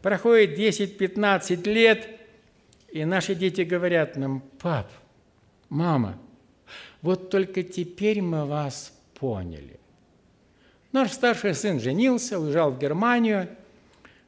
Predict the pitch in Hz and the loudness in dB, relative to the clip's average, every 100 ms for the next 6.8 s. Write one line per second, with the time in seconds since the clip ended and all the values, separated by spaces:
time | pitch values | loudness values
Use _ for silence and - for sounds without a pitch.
0 | - 175 196 196 190 175 185 180 175 165 | -6 0 0 0 -4 0 2 2 2 0
1 | 160 165 214 180 170 151 147 165 160 156 | 0 2 4 4 2 -2 -2 0 0 -2
2 | 127 233 294 262 285 277 147 - - - | 4 8 10 10 10 8 6 2 -10 -20
3 | - _ _ _ _ - - 254 262 254 | -20 _ _ _ _ -10 4 6 8 8
4 | 254 233 233 208 196 196 - 277 277 233 | 8 6 4 4 6 4 4 4 4 6
5 | 220 220 247 240 220 175 294 302 269 226 | 4 6 6 6 4 4 6 8 6 6
6 | 247 247 233 214 202 190 170 | 4 4 4 6 6 6 4